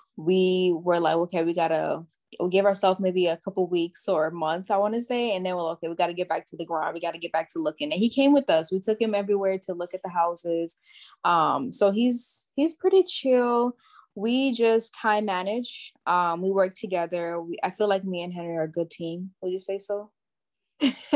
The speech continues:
Speaker 2: think, I think so.
Speaker 1: <laughs> I think we're a good team. Um, we help each other out when, you know, he sees that I might be, you know, overworked or tired. He comes and takes the baby. And, um, I'm also in school and I'm,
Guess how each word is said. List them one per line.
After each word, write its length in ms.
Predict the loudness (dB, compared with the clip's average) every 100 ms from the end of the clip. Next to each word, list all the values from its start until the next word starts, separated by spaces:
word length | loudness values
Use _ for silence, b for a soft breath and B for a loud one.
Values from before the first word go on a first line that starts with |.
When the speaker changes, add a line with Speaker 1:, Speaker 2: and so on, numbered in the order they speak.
| 2
Speaker 2:
think, 520 | 4 2 0 -6 -14
I 40 | -4
think 160 | -4 -4
so. 160 | -4 -2 B
Speaker 1:
<laughs> 220 | B B 0
I 120 | 2
think 240 | 4 4
we're 100 | 4
a 100 | 4
good 220 | 4 2
team. 580 | 2 -2 0 0 -2 -4 -2
Um, 540 | 0 2 2 0 -4 -10 _ b b b -2
we 340 | 2 2 2
help 240 | 4 4 2
each 140 | 2
other 200 | 2 0 2
out 500 | 4 4 4 2 -2
when, 400 | -4 -4 -6 -10
you 100 | -6
know, 320 | -2 -2 -2 -8
he 180 | -6 -4
sees 300 | 0 0 2
that 120 | 2 2
I 300 | 2 2 0
might 260 | -2 -2
be, 460 | -2 -2 -4 -10 -16 -10
you 140 | -8 -6
know, 220 | -6 -4 0
overworked 560 | 2 2 4 4 4
or 80 | 0
tired. 500 | -2 0 4 6 4
He 160 | 2 -4 -6
comes 240 | -6 -4 -4
and 100 | -4
takes 220 | -4 -6
the 80 | 0
baby. 640 | 2 2 0 -2 -2 -4 B B B B -2
And, 480 | 0 2 2 0 0
um, 280 | 2 2 2
I'm 140 | 2 4
also 260 | 4 2
in 120 | 0
school 640 | -2 -2 4 6 6 4 2
and 100 | 0
I'm, 180 | -4